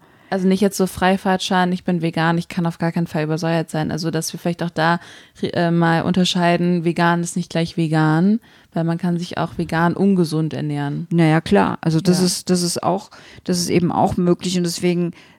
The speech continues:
Speaker 2: ähm, plädieren wir ja wirklich für eine hochwertige, vollwertige Pflanzenkost, indem wir genügend vollwertige Kohlenhydrate zu uns nehmen, also zwischen fünfundfünfzig und fünfundsechzig Prozent.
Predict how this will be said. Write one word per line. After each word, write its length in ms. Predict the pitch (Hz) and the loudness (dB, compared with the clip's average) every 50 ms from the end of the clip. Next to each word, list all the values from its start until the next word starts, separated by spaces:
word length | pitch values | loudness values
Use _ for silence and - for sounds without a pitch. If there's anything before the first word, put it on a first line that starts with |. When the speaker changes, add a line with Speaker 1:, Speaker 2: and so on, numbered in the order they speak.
| _ - | _ -2
Speaker 2:
ähm, 240 | - 175 170 170 165 | 0 2 2 2 0
plädieren 580 | 151 - 170 165 160 - 175 180 175 170 160 156 | 0 0 -2 -2 0 2 2 2 4 2 2 2
wir 160 | 175 185 190 | 4 4 4
ja 220 | 185 175 165 151 | 4 4 2 2
wirklich 360 | 151 160 156 - 156 151 - 107 | 2 -2 -2 -2 -6 -8 -8 -8
für 120 | - 151 | -6 -6
eine 260 | 147 143 143 139 139 - - _ _ _ _ _ _ _ - | -6 -4 -6 -8 -8 -12 -20 _ _ _ _ _ _ _ -8
hochwertige, 680 | 185 190 185 190 - 180 175 175 170 - - 156 - 151 | -6 -6 -6 -4 -4 -2 -2 -2 -2 -4 -8 -10 -12 -12
vollwertige 880 | - - 170 175 190 208 214 196 180 185 185 185 - 196 - - 170 160 | -8 -4 0 2 4 4 4 4 4 4 2 2 2 0 0 0 0 -2
Pflanzenkost, 1120 | - - - 175 170 170 170 170 175 - - 170 170 147 - 175 165 156 160 156 - - | -2 -4 -2 0 2 2 2 0 0 -2 -2 -2 -2 -2 -2 0 0 0 0 -2 -4 -6
indem 340 | 151 160 147 156 156 151 147 | -6 -4 -4 -4 -4 -4 -4
wir 120 | 151 147 | -4 -4
genügend 600 | 156 160 165 180 190 196 190 185 185 185 175 170 - - - - _ _ | -4 -2 -2 0 2 2 2 2 2 0 0 -2 -8 -16 -20 -20 _ _
vollwertige 720 | - - 196 190 185 170 170 170 165 165 170 - - 156 | -2 2 4 4 4 4 4 2 2 0 -4 -6 -6 -8
Kohlenhydrate 960 | - - - 208 190 190 185 185 185 180 - - - 170 165 170 165 - 156 - | -10 -4 0 2 4 4 4 4 2 2 0 -2 0 2 2 2 2 0 -6 -10
zu 160 | - - 165 | -8 -6 -4
uns 340 | 156 151 156 160 151 - 160 | -4 -4 -4 -6 -6 -4 -2
nehmen, 300 | 160 156 151 156 151 - | -2 0 0 0 0 -2
also 340 | - - 143 147 147 139 135 - - - - - - - - _ _ | -2 -4 -4 -2 -4 -4 -4 -6 -10 -18 -20 -20 -20 -20 -20 _ _
zwischen 300 | - 175 160 - 170 160 | -4 -2 0 0 0 -2
fünfundfünfzig 1080 | - - - 208 214 185 190 185 180 - - 214 226 233 220 - - - - 190 185 180 | -2 0 0 0 0 2 0 -2 -2 0 0 2 2 2 0 -4 -6 -4 -4 -4 -4 -4
und 100 | 170 170 | -6 -6
fünfundsechzig 920 | - - 196 180 180 180 175 170 156 175 170 190 190 - - 196 185 - - | -4 -4 -2 -2 0 -2 -2 0 2 2 2 2 0 -2 -4 -6 -6 -6 -6
Prozent. 640 | - 175 170 165 - - 175 165 165 160 165 170 | -6 -6 -6 -6 -6 -4 -4 -2 -2 -4 -4 -8